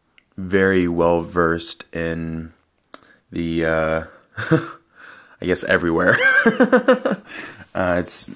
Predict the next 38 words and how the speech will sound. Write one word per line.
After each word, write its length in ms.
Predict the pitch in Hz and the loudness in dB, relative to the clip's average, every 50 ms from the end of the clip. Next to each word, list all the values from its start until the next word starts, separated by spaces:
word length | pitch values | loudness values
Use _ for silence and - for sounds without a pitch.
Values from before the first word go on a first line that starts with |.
| - - | -8 -8
a 40 | 92 | -8
very 320 | 87 82 95 92 90 87 82 | -6 0 2 2 2 2 2
common 840 | - - - - - 90 85 85 85 82 82 82 82 82 82 85 - _ _ _ _ _ _ _ _ _ _ _ _ _ _ _ | -2 -8 -14 -10 -6 -4 -4 -2 -2 -4 -4 -6 -6 -8 -10 -12 -16 _ _ _ _ _ _ _ _ _ _ _ _ _ _ _
theme 520 | - - - 92 85 85 85 82 82 85 | -20 -12 -8 -8 -6 -6 -6 -6 -6 -6
as 160 | 82 80 - | -6 -6 -6
well 240 | 82 82 82 82 82 | -4 -2 -2 -2 -2
as 160 | 82 80 80 | -2 -4 -4
a 80 | 85 82 | -4 -4
very, 520 | 76 82 82 82 82 80 80 80 80 80 80 _ _ _ _ _ _ _ _ _ _ _ _ _ _ _ - | -4 -2 -2 -2 -2 -2 -4 -4 -6 -10 -14 _ _ _ _ _ _ _ _ _ _ _ _ _ _ _ -8
uh, 260 | 87 87 85 85 80 | -6 -4 -4 -6 -6
common 420 | - - 98 92 87 87 87 82 | -8 -6 -2 -2 0 0 0 -2
topic 380 | 80 87 90 85 - - 80 - | -2 0 0 0 0 0 -6 -6
of 120 | 80 - | -8 -6
conversation. 840 | - 85 80 82 82 76 - 87 85 82 - - 85 85 85 85 90 _ _ _ _ _ _ _ _ _ _ _ _ _ _ _ _ - - _ | -2 -2 -2 -2 -4 -4 -2 -2 -2 -2 -4 -6 -6 -6 -8 -10 -14 _ _ _ _ _ _ _ _ _ _ _ _ _ _ _ _ -20 -10 _
And 720 | 101 95 95 95 92 92 90 90 87 85 85 85 85 85 - - _ _ _ _ _ - - - - - _ _ _ _ _ | -2 0 2 2 2 2 2 2 0 0 0 -2 -2 -4 -6 -12 _ _ _ _ _ -20 -20 -20 -20 -20 _ _ _ _ _
I 100 | - 101 | -4 -4
had 480 | 95 98 123 139 160 160 151 151 143 - - | -2 0 2 2 2 2 0 -6 -12 -16 -20
this 600 | - - - 104 98 95 95 - - - - - _ _ _ _ - - | -14 -4 -2 0 0 0 0 -2 -2 -4 -4 -8 _ _ _ _ -20 -20
thought 680 | - - 98 92 90 87 85 76 - - _ _ _ | -6 -2 2 2 2 2 0 -2 -6 -12 _ _ _
quite 240 | - - 107 110 117 | -4 -2 0 0 2
a 40 | 117 | 2
long 240 | 107 95 90 87 | 0 0 0 -2
time 240 | - - 87 82 85 | -4 -6 -6 -6 -6
ago, 360 | 85 78 85 82 82 82 85 | -6 -6 -4 -4 -4 -4 -4
and 100 | 82 80 | -4 -4
it's 140 | 78 - - | -6 -8 -4
one 100 | - 107 | -4 -2
of 60 | 85 | -2
the 60 | 85 85 | -4 -6
first 400 | - - - 87 87 - - - | -8 -4 -4 -2 -2 -2 -6 -8
posts 360 | - 87 82 85 82 - - | -6 -6 -2 0 0 0 0
I 100 | 85 82 | -2 -2
actually 280 | 80 80 - - 85 82 | -4 -6 -8 -8 -8 -6
ever 140 | 80 82 82 | -6 -6 -6
made 240 | 85 85 82 82 | -6 -6 -6 -6
on 140 | 80 82 82 | -6 -6 -6
Instagram, 680 | 82 82 - - - 82 - 85 82 82 82 82 85 | -6 -6 -6 -8 -8 -6 -6 -6 -4 -4 -4 -6 -6
and, 280 | 82 82 85 85 90 - | -8 -8 -10 -10 -12 -16